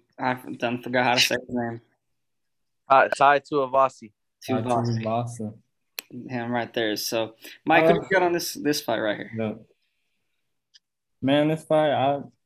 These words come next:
Speaker 3: I'm gonna go with the, with the hometown kid, man. You said this fight's in H-Town.
Speaker 1: Mm-hmm.
Speaker 3: I'm gonna go with Derek Lewis, man. The, Tai Tuivasa, man, I, he's good, but I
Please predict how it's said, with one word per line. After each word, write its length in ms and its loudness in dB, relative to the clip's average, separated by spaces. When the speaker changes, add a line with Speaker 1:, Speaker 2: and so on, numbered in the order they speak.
Speaker 3:
I'm 100 -4
gonna 100 -2
go 440 -2
with 200 -6
the, 80 -2
with 220 0
the 80 -2
hometown 520 0
kid, 200 0
man. 420 -2
You 80 -12
said 240 0
this 120 -2
fight's 320 -2
in 120 0
H-Town. 640 0
Speaker 1:
Mm-hmm. 260 -10
Speaker 3:
I'm 80 0
gonna 120 0
go 140 0
with 140 -2
Derek 300 0
Lewis, 280 0
man. 260 -6
The, 180 -4
Tai 160 4
Tuivasa, 480 2
man, 300 -2
I, 260 -2
he's 260 0
good, 460 0
but 220 0
I 140 2